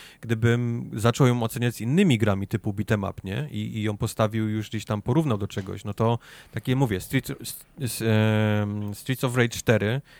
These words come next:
jest dużo, dużo większą grą, nie? Dużo bardziej zaawansowaną. Ma więcej kombosów, ma więcej,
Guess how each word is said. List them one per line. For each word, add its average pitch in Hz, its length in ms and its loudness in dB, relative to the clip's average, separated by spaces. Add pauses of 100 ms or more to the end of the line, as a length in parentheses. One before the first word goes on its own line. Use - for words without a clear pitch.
(100)
jest 104 100 -6
dużo, 151 400 8 (220)
dużo 135 440 6
większą 156 400 8
grą, 113 280 8
nie? 98 200 -2
Dużo 123 280 2
bardziej 120 460 0
zaawansowaną. 117 760 2
Ma 101 160 -6
więcej 135 320 -2
kombosów, 123 640 4
ma 104 200 -4
więcej, 135 560 -2